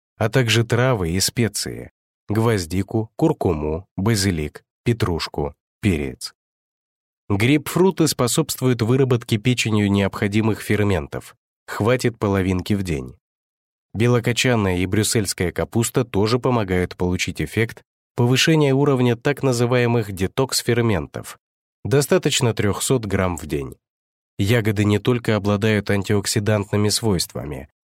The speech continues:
но и положительно влияют на пищеварение. К тому же они помогают устранять лишнюю жидкость из организма. Свёкла лично поддерживает и восстанавливает клетки печени, повышает уровень нужных для детоксикации ферментов.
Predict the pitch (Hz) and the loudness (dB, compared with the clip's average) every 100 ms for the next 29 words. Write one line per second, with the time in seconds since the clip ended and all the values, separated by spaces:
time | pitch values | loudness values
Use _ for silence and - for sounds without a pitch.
0 | - 107 143 139 127 113 117 156 156 135 | -2 2 2 2 2 2 0 0 0 0
1 | 101 90 87 98 - 98 104 - 107 104 | 0 0 0 0 0 -2 0 0 2 2
2 | 101 78 69 65 67 _ _ _ _ _ | 0 -2 -6 -10 -12 _ _ _ _ _
3 | _ - 131 123 135 113 113 110 107 107 | _ -4 0 2 4 2 2 2 2 0
4 | 110 110 107 101 101 - 104 107 123 117 | 0 2 0 0 -2 0 0 2 0 0
5 | 107 123 113 107 92 120 - 123 - 113 | 0 0 0 0 2 0 -2 -4 0 0
6 | 104 117 123 131 95 76 64 - - _ | 2 0 2 2 0 -2 -8 -14 -20 _
7 | _ _ - - 92 78 - 60 - - | _ _ -4 0 2 0 -2 -4 -6 -2
8 | 101 117 - 104 92 85 98 113 101 101 | 0 0 0 -2 -2 -2 0 0 2 2
9 | 95 113 117 - 131 147 131 120 110 95 | 0 2 0 0 0 2 2 2 0 0
10 | - 107 107 120 104 87 - 64 58 - | 0 0 0 -2 -2 -2 -4 -8 -10 -16
11 | _ _ _ 143 160 175 208 175 123 117 | _ _ _ 0 2 4 4 2 2 0
12 | 98 95 90 104 120 117 92 90 87 - | 2 2 2 2 2 0 0 -2 -2 -2
13 | - 82 - - 107 104 107 98 104 104 | -6 -4 -4 -2 -2 -2 -2 -2 0 0
14 | 87 69 65 60 | -2 -4 -8 -14